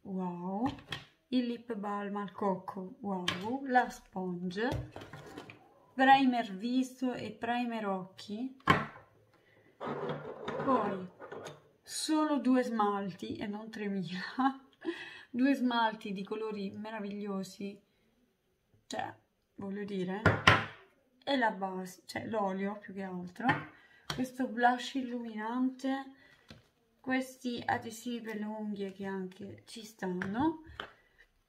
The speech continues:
la cipria di Essence, due pennelli, anzi tre pennelli, due occhi e uno da viso, quindi top,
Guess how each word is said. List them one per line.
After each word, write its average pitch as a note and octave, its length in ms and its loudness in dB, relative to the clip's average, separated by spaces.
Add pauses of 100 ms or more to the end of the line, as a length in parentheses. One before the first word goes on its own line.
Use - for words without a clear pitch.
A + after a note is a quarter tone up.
(200)
la A#3 360 6
cipria G3 880 -2 (240)
di G3+ 440 -8
Essence, F#3+ 1160 -2 (1200)
due C#4 420 4
pennelli, B3+ 1120 0
anzi G3 540 -2
tre C4 200 -2
pennelli, B3 1080 -4 (720)
due A#3 240 2
occhi A#3+ 760 2
e - 100 -8
uno G#3+ 280 -10
da G3 140 -4
viso, G#3 400 -8
quindi F#3+ 260 -6
top, A3+ 680 -6